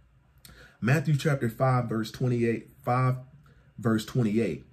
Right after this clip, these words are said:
"But I say to you, everyone who looks at a woman with lustful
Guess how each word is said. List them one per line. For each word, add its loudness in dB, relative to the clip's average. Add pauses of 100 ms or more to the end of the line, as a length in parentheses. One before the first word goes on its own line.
(260)
"But -2
I -6
say 0
to 4
you, -2
everyone 0 (180)
who 4
looks -2
at 0
a 0
woman -4 (100)
with 0
lustful -2